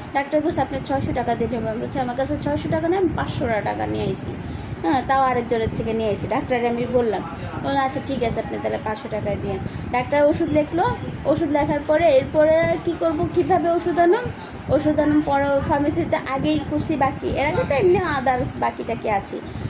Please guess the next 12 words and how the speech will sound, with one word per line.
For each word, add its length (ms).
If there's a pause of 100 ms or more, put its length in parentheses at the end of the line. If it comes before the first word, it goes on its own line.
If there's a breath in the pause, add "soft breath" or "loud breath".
(160 loud breath)
পরে 240
হচ্ছে 280
আমার 240
ভাই 180
কইতেছে, 340
"তুই 120
বাকি 300
নিয়ে 180
আয়।" 80 (480 loud breath)
পরে 200
হচ্ছে 380
গিয়ে 160